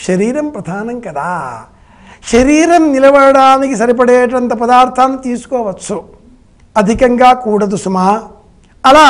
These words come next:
సాయంత్రం వరకు కాలం గడిపి, సూర్యాస్తమయం అయిన తర్వాత నక్షత్రం ఉదయించేటటువంటి వేళలో మళ్ళీ స్నానం చేసి భోజనం చేస్తే వచ్చేటటువంటి దోషం స్నానం చేస్తే పోతుంది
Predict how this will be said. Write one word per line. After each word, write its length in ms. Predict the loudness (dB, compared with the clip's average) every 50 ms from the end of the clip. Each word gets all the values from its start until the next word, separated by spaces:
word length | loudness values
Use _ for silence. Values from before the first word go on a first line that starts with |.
| 4 2
సాయంత్రం 580 | 0 0 2 2 2 2 0 -2 -2 -4 -2 0
వరకు 300 | 0 0 0 0 0 0 0 0 -2 -6 -14 -10 -6
కాలం 300 | -4 -4 -2 -2 -4 -4 -4
గడిపి, 280 | -4 -4 -4 -4 -8 -10 -10 -14 _ _ _ _ _ -10
సూర్యాస్తమయం 920 | -6 -2 0 2 2 4 4 4 2 0 -2 -6 -4 -2 0 0 -2 -2 -6 -10 -12 -10
అయిన 140 | -8 -8 -8
తర్వాత 380 | -6 -6 -4 -4 -4 -4 -4 -6 -8 -10 -14 -20 _ _ -4
నక్షత్రం 520 | -2 -2 -2 -2 -4 -6 -4 0 0 0 0
ఉదయించేటటువంటి 1040 | 0 0 0 0 0 0 -2 -4 -4 -4 -4 -4 -4 -6 -6 -4 -4 -4 -6 -6
వేళలో 600 | -6 -4 -4 -2 0 0 2 2 2 0 -2 -4 -10 -20 -20 _ -8 -2
మళ్ళీ 440 | 0 2 2 2 2 0 -2 -4 -10 -16
స్నానం 500 | -16 -12 -10 -10 -8 -6 -6 -6 -6 -4 -4
చేసి 260 | -4 -4 -4 -6 -8 -10 -12 -16 _ _ _ _ _ _ _ _
భోజనం 500 | -2 2 4 4 4 4 2 0 0 0 -2 -2
చేస్తే 460 | -2 -2 -2 -4 -6 -8 -8 -4 -2 0 0
వచ్చేటటువంటి 800 | 0 0 -2 -4 -4 -4 -4 -2 -4 -4 -2 -4 -4 -4 -6
దోషం 420 | -4 -2 -2 -2 -2 -2 -2 -2 0 2 2 2 0 0 -2 -6 -12 -18 -18
స్నానం 420 | -10 -4 -2 0 0 0 0 -2 -4 -4 -4
చేస్తే 300 | -4 -4 -4 -2 -2 -2 0
పోతుంది 640 | 0 -2 -4 -4 -4 -4 -4 -2 -2 0 0 0